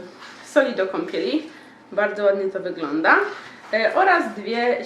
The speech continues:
ściereczki. Jedna jakaś innowacyjna w ogóle. Szałpał do, e, okien. Wystarczy ją tylko zwilżyć wodą i umyć okna i to ma zadziałać. Jestem bardzo ciekawa, na, na pewno to przetestuję.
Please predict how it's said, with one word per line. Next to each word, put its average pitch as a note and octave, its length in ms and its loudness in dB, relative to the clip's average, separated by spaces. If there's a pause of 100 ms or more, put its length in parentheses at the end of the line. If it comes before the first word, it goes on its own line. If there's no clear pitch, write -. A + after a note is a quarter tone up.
ściereczki. G#3 540 -4
Jedna G#3+ 380 -2 (180)
jakaś G3 240 -4 (100)
innowacyjna B3+ 1040 0
w G#3 60 -6
ogóle. F#3+ 380 0 (1300)
Szałpał G#3 760 0
do, F#3 420 4 (420)
e, F#3+ 880 -2
okien. A4 300 2 (140)
Wystarczy B3+ 460 -2
ją B3 140 -2
tylko A3+ 300 -6
zwilżyć A#3 420 -6
wodą A3 400 0 (160)
i G#3 280 -6
umyć F#3+ 300 -2
okna G#3+ 400 -4
i G3+ 200 -4
to F#3 400 0
ma F3 140 -4
zadziałać. F3 500 0 (420)
Jestem A3+ 200 -6
bardzo A#3 260 0
ciekawa, A3+ 380 -2
na, G3 120 2 (120)
na A3 140 -4
pewno G#3+ 400 -2
to - 180 -10
przetestuję. G#3 540 -4